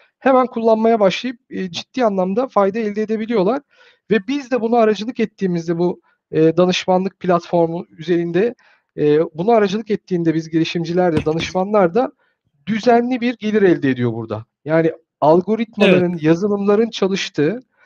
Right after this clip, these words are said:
Speaker 1: ve biz insanların gelir elde ettiği, e, bir iş modeli inşa ediyoruz. Şey diyorum ben buna hocam, yani yıllardır çalıştık artık yeter. Biraz da robotlar, yazılımlar çalışsın,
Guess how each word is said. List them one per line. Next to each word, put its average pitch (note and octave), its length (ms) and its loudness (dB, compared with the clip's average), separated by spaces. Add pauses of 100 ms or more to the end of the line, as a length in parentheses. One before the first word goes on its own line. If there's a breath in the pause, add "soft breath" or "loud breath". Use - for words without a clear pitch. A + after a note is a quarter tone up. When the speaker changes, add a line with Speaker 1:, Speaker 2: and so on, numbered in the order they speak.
(320 soft breath)
Speaker 1:
ve C#3+ 160 0
biz G#3+ 240 -4
insanların G3 640 0
gelir G3 240 0
elde F3 320 4
ettiği, A3 480 -4 (200)
e, D#3+ 300 0
bir A3+ 80 -6
iş - 260 -2
modeli G3 280 2
inşa E3 400 2
ediyoruz. C3+ 380 -2
Şey A3+ 240 0
diyorum F3+ 300 2
ben D3+ 180 2
buna D3 120 -2
hocam, G#3 300 -2 (400 soft breath)
yani F3 240 2
yıllardır A3 520 2
çalıştık A3 480 -4
artık F#3+ 340 -2
yeter. G#3 460 -2 (560)
Biraz A#3+ 300 2
da G#3+ 100 2
robotlar, G3+ 520 0
yazılımlar G#3+ 560 0
çalışsın, F#3 580 -6